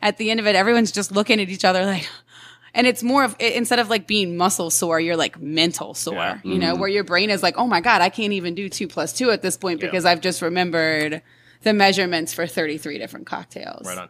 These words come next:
Speaker 2: What I really
Speaker 1: Ugh.
Speaker 2: appreciate, appreciate about that time as well, too, which I think is missing from a lot of people who wanna all of a sudden, like, jump into craft cocktails or, you know, they wanna go run their own program is, um, I believe y'all made an effort to make sure to educate your staff. Uh,
Speaker 1: Yes.
Speaker 2: you, I,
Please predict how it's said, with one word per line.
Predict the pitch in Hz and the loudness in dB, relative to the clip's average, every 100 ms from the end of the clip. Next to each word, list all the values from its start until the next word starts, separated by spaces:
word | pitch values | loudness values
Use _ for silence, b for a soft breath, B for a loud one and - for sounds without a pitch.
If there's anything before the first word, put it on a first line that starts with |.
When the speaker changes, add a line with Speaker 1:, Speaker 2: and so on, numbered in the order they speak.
| B B - | B B -2
Speaker 2:
What | 127 | 0
I | |
really | 139 220 185 | 2 2 4
Speaker 1:
Ugh. | 196 | 6
Speaker 2:
appreciate, | 123 143 120 117 107 - - | 6 4 2 2 0 -2 -8
appreciate | 113 135 120 113 | -2 0 2 2
about | 101 95 | 4 4
that | 110 110 | 2 2
time | 110 98 | 0 -2
as | 87 | -6
well, | 98 98 | -4 -4
too, | - 117 104 90 b b | -2 -4 -4 -6 b b
which | 98 107 - | -6 -4 -2
I | 104 | -2
think | - 131 | 0 -2
is | 113 | -2
missing | 92 104 - 101 | -2 -2 -2 -4
from | 98 | -6
a | 90 | -4
lot | 92 117 | 2 2
of | 107 | 4
people | 107 98 95 | 0 0 -2
who | 95 | 0
wanna | 95 90 - | 0 -2 -4
all | 90 | -4
of | |
a | |
sudden, | 98 87 85 | -4 -6 -6
like, | 80 | -4
jump | - 101 95 | -2 -2 -4
into | 87 - | -10 -2
craft | 156 151 - | 2 2 2
cocktails | 98 - 95 85 78 78 | -2 0 -2 -2 -4 -8
or, | 85 85 - B | -8 -8 -12 B
you | 92 | -8
know, | 95 | -4
they | 87 | -4
wanna | 101 101 | -4 0
go | 101 | 0
run | 104 | 0
their | 92 90 | 0 -2
own | 87 | 2
program | 160 151 110 101 | 2 4 4 2
is, | 90 B B B | -2 B B B
um, | 95 90 80 - | 2 2 0 -4
I | 101 | -4
believe | 135 262 311 135 | -2 0 0 0
y'all | 156 170 | -2 0
made | 147 117 | 0 0
an | 107 | 0
effort | 123 - 110 - | 0 0 -8 -6
to | |
make | 107 107 - | -4 -4 -4
sure | 110 | -6
to | 98 - | -6 -2
educate | 143 113 113 95 | -2 0 -2 -4
your | 82 | -8
staff. | - 196 113 95 - | -2 2 2 0 -6
Uh, | 101 90 92 | -6 -4 -6
Speaker 1:
Yes. | 151 208 - 120 | -8 -8 -6 -4
Speaker 2:
you, | 185 196 190 185 175 156 | -4 -4 -8 -10 -12 -8
I, | 123 | -4